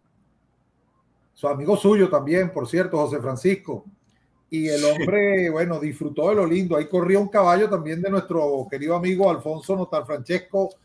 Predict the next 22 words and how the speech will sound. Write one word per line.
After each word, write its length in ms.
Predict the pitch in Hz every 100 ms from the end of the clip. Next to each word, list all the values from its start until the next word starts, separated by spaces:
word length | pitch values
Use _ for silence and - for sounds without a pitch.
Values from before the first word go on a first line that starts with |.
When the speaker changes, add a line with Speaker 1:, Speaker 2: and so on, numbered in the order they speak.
| _ _
Speaker 1:
Hanson 560 | 170 190 190 190 202 185
Prince, 500 | 202 196 175 196 - _ -
que 60 |
arribó 460 | 151 143 143 143 151
en 80 | 180
Speaker 2:
Ajá. 100 | 110
Speaker 1:
el 60 |
tercer 240 | 135 156 156
lugar, 480 | 170 160 165 190 - _ _ _ _ -
haciendo 360 | - 139 151
una 320 | 175 165 135 127
extraordinaria 720 | 139 - 160 143 135 127 147 165
carrera 320 | 131 143 151
también. 340 | 123 104 113
Así 160 | 110 127
que 120 | 147
todo 220 | 147 160
fue 200 | 165 165
felicidad 440 | 170 156 123 127 131
en 60 |
esa 180 | 151 160
competencia. 680 | 165 - 123 110 110 -